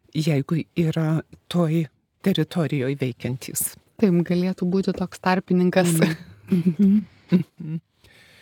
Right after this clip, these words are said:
Speaker 1: Taip, ir Egle, jūs dirbate taip pat su ukrainiečiais ir, pavyzdžiui, o jūsų bendradarbiavimas su kitom institucijom, vat, santykis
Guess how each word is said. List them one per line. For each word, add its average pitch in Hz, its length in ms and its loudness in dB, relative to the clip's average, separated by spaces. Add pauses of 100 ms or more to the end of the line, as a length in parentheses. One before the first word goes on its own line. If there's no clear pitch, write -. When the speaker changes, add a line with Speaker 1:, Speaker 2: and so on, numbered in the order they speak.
(640)
Speaker 1:
Taip, 226 400 4 (180)
ir 170 380 2 (180)
Egle, 160 520 6 (180)
jūs 220 480 2
dirbate 190 920 -2 (120)
taip - 260 -4
pat 190 240 -2
su 180 160 -2
ukrainiečiais 180 1080 0
ir, 175 200 2
pavyzdžiui, 185 580 0 (160)
o 196 160 -4
jūsų 190 760 -2
bendradarbiavimas 151 1120 -8
su 160 120 -2
kitom 175 440 -2
institucijom, - 1000 -4
vat, - 420 -6
santykis - 1000 0